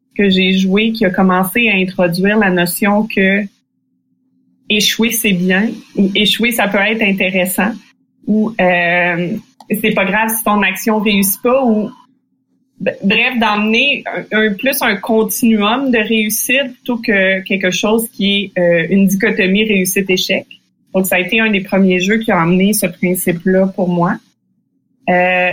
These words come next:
et, euh, un, un que je mentionne rarement, mais j'ai mentionné à quelques occasions, c'est Lost Days of Memory and Madness, qui est un story game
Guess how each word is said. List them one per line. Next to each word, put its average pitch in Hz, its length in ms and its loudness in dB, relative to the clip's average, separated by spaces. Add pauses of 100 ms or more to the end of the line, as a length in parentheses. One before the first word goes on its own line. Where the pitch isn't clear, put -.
(140)
et, 269 580 -2
euh, 185 640 0 (840)
un, 185 380 0
un 254 320 0
que 180 520 0
je 185 100 0
mentionne 190 460 0
rarement, 190 420 0
mais 226 120 0
j'ai 180 100 -2
mentionné 185 300 -2
à 226 40 0
quelques 208 400 0
occasions, 190 400 0
c'est 202 180 -2
Lost 196 440 0
Days 214 560 0
of 185 160 0
Memory 190 600 2
and 190 140 0
Madness, 175 640 -2 (320)
qui 226 80 -2
est 214 80 0
un 185 120 0
story 226 460 -2
game 208 680 2